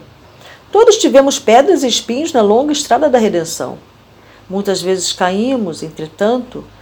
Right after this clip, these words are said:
a mão invisível do Senhor arrebentou-nos, misericordiosa, do mergulho na lama ou das furnas do abismo.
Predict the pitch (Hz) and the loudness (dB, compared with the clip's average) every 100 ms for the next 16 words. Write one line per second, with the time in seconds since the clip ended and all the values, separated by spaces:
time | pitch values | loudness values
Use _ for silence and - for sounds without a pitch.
0 | - - 208 240 269 254 220 220 302 311 | -20 -2 4 6 6 4 4 4 4 4
1 | 294 277 240 254 269 240 233 233 - - | 2 4 6 6 4 4 2 0 -12 2
2 | 247 294 302 208 165 - - 180 202 202 | 6 6 4 -2 -4 -8 -12 -2 -2 -2
3 | - 196 175 165 185 208 202 156 147 175 | -6 -8 -4 -2 2 2 2 -4 -8 -6
4 | 185 175 170 214 202 185 165 160 180 220 | -6 -8 -4 -2 -2 -4 -6 -6 -4 -2
5 | 214 170 165 _ - - - - - 233 | -4 -6 -12 _ -20 -20 -20 -8 -2 0
6 | 226 - - 202 196 170 160 160 147 147 | 0 -4 -4 -2 -2 -6 -8 -8 -8 -10
7 | 139 139 143 | -12 -14 -18